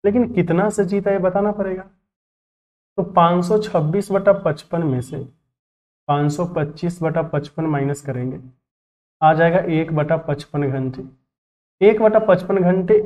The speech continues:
एक मिनट से थोड़ा सा ज्यादा होगा, है ना? इसको approximately आप बोल सकते हैं वन minute।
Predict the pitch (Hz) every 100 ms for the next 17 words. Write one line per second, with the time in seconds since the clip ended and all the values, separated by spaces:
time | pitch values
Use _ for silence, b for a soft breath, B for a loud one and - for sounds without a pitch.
0 | - 196 240 233 202 196 196 - 220 _
1 | 233 262 262 254 160 131 120 123 123 127
2 | - 208 185 _ _ _ _ _ _ 190
3 | 190 - 208 190 - - 185 202 202 -
4 | - 262 226 - 175 156 139 139 135 143
5 | 143 202 175 131 131 131 123 123 127 -